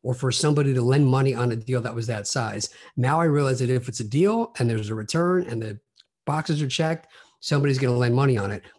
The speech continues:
But that doesn't necessarily mean that what I did was wrong or I would do it different, because dipping my toe in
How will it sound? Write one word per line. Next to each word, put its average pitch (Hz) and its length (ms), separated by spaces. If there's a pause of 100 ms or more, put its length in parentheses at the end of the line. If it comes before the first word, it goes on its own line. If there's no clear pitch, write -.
(120)
But 202 320 (960)
that 139 180
doesn't 170 240
necessarily 143 580
mean 135 140
that 117 100
what 117 160
I 123 60
did 117 180
was 110 160
wrong 120 380
or 123 160
I 113 40
would 110 140
do 113 160
it 101 180
different, - 420 (340)
because 123 320
dipping 170 480
my 160 160
toe 135 340
in 107 160